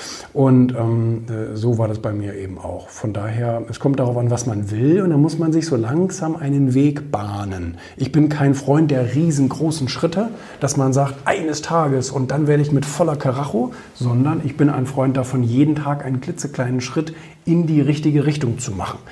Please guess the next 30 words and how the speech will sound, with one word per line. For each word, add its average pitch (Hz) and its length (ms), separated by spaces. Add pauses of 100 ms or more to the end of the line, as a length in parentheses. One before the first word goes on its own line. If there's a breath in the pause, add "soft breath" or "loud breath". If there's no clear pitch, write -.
(220 loud breath)
Das 131 160
muss 165 180
noch 143 100
nicht 151 220
das 131 160
Ziel 139 320
sein, 131 160
das 120 140
muss 143 140
noch 127 60
nicht 139 140
perfekt - 400
sein, 143 280 (200 loud breath)
aber 123 160
es - 100
muss 147 220
die 131 140
Richtung 117 540 (200 loud breath)
stimmen, - 640
so 113 160
dass 107 180
man 123 140
jeden 120 260
Tag 113 320 (260 loud breath)
ein 117 120
bisschen 113 240
vorwärts 117 420
geht. 107 240
Und 139 100
dann 151 220